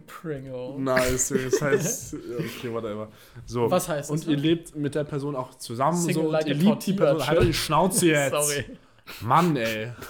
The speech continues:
Speaker 1: Wie
Speaker 2: Du
Speaker 1: soll es
Speaker 2: laberst
Speaker 1: sonst
Speaker 2: so einen
Speaker 1: heißen?
Speaker 2: Bullshit. Was?
Speaker 1: Du sagst, das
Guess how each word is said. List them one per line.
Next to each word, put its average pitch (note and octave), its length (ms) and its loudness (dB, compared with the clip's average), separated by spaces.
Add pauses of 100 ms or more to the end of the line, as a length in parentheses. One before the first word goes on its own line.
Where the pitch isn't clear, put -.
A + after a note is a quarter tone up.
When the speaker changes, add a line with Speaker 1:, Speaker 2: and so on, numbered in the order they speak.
(1160)
Speaker 1:
Wie F3+ 200 2
Speaker 2:
Du G3 60 2
Speaker 1:
soll B3 100 10
es C4+ 60 12
Speaker 2:
laberst C4+ 100 6
Speaker 1:
sonst - 200 4
Speaker 2:
so C#3+ 60 0
einen C#3 100 2 (100)
Speaker 1:
heißen? E3 80 2
Speaker 2:
Bullshit. C#3+ 640 2 (240)
Was? E3+ 280 -6
Speaker 1:
Du F#3+ 80 0
sagst, G3+ 420 4
das D#3+ 220 -2